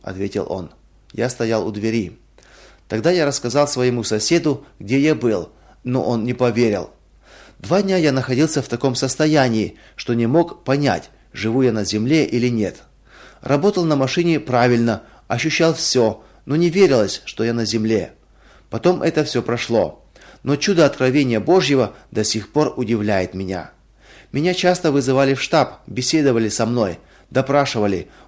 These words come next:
угрожали все с целью перевоспитания и чтобы я не имел свободного времени. Если вызывают десять раз в день, то это мало.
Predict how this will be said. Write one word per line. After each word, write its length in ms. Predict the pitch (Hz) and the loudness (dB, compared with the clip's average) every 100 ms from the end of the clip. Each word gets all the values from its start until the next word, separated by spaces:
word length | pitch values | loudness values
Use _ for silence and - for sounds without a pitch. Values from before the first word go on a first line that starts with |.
| - | -6
угрожали 560 | 127 131 123 170 170 | -2 -2 2 2 2
все 240 | 139 143 135 | 0 -2 -2
с 60 | |
целью 460 | - - 160 151 135 | -2 0 2 2 0
перевоспитания 1040 | 127 127 113 117 - 123 165 165 131 107 - - - - | 0 -2 -2 -4 -4 -2 2 2 2 -2 -6 -20 -20 -10
и 60 | |
чтобы 320 | - - 110 | -4 -2 0
я 140 | 120 120 | 2 0
не 160 | 110 | 0
имел 260 | 107 127 151 | 0 0 0
свободного 680 | - 107 104 113 117 117 113 | 0 -4 -2 0 0 0 0
времени. 580 | 113 131 123 110 92 - _ _ _ | 2 2 2 0 -4 -8 _ _ _
Если 300 | 123 151 139 | -2 0 0
вызывают 540 | 131 131 123 131 175 123 | 0 2 0 2 2 2
десять 320 | 165 156 117 | 0 -2 -2
раз 240 | 127 107 104 | -2 -2 -4
в 40 | |
день, 240 | 113 160 139 | 0 0 0
то 240 | - 120 | -4 0
это 220 | 120 127 | 2 2
мало. 400 | 127 104 95 82 | 2 2 0 -4